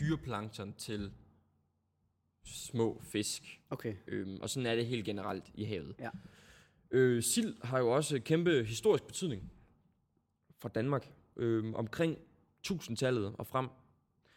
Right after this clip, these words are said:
Speaker 1: der, øhm, var sildefiskeri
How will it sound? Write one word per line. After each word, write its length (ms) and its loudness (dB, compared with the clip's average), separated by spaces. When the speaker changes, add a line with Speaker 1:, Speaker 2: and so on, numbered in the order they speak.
Speaker 1:
der, 360 6
øhm, 720 2
var 80 0
sildefiskeri 880 -2